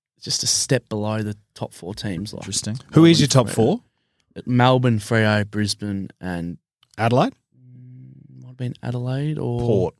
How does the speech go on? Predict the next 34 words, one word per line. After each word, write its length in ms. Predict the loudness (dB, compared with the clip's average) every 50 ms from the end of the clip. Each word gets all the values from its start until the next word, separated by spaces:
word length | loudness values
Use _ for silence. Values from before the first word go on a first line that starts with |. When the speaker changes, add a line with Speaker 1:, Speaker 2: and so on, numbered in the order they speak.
| _ _ _ _
Speaker 1:
Port 260 | -4 -2 -2 -2 -2
Adelaide, 400 | -4 -4 -4 -4 -4 -4 -4 -2
yeah. 380 | -2 -2 0 0 0 -2 -2 -6 _ _ _ _ _ _ _ _ -4 0
Speaker 3:
I 240 | 4 6 8 8 6
think 360 | 6 6 6 6 6 4 2
Freo 680 | -4 -8 -2 2 4 6 6 8 8 8 8 6 4 4 2
will 560 | 4 6 6 6 6 6 6 4 2 0 -4 -10 _ _ _ _
fall 260 | -4 0 2 2 2
off 140 | 2 0 -4
a 40 |
cliff. 380 | -10 -6 -4 -6 -6 -6 -4 -2
Speaker 2:
I 80 | -2 0
think, 260 | 2 2 2 2 4
yeah, 140 | 2 2 2
the 120 | 2 2
injuries 360 | 2 4 4 4 4 4 4
sound 300 | 2 0 0 -2 -2 -2
like 180 | -2 -2 -4 -4
they're 120 | -6 -8 -6
fucking 400 | -4 -4 -4 -4 -4 -4 0 2
Speaker 1:
Yeah, 200 | 2 4 4 4
Speaker 2:
Freo. 160 | 2 2 0
Speaker 1:
I, 180 | 0 -2 -2 -4
yeah. 260 | -4 -6 -6 -6 -8 -10 -14 _ _ 4
Speaker 2:
I 60 | 4
think 100 | 6 8
Melbourne 360 | 8 8 8 8 8 6 6 4
and 160 | 4 2 4
Brisbane 420 | 4 4 4 4 4 2 2 2
are 220 | 2 -2 -4 -6 -8 -10 _ _
locks. 540 | -12 -6 -4 -4 -4 -4 -8 -8 -8 -8 -8 _ _ _ -20
Speaker 3:
Yep. 200 | -18 -18 -18 _ _ 0
Speaker 1:
Yeah. 200 | 2 2 2 2 0
Speaker 2:
Um, 500 | -2 -4 -4 -2 -4 -4 -4 -6 -6 -8